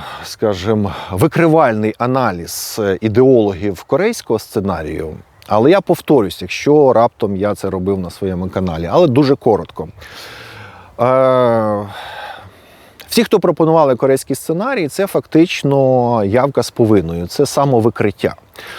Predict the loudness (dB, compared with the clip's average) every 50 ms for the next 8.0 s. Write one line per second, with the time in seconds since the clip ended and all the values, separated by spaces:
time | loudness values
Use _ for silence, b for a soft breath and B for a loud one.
0 | B B B B B B 2 4 4 4 2 2 2 4 4 4 4 4 2 2
1 | 4 4 2 4 2 0 0 0 0 -2 -2 -2 -4 -4 -2 -2 -2 0 0 2
2 | 2 2 0 -2 -6 -6 -4 -2 -2 -2 -2 -4 -10 -12 -6 -2 0 0 2 2
3 | 2 2 2 2 2 2 2 2 2 0 -2 -4 -10 -10 -10 -10 -8 -8 -8 -8
4 | -8 -4 0 2 2 2 0 -2 -2 0 2 4 4 4 2 2 2 2 2 2
5 | 0 -4 -6 -6 -6 -6 -4 -4 -2 0 0 2 2 0 0 -2 -2 -2 -2 -2
6 | 0 0 0 0 0 0 0 2 2 2 2 0 -4 -8 -14 -8 -4 -2 0 0
7 | 0 -2 -4 -2 0 0 2 2 2 0 -2 -6 -8 -10 -12 -12 -12 -12 -14 -18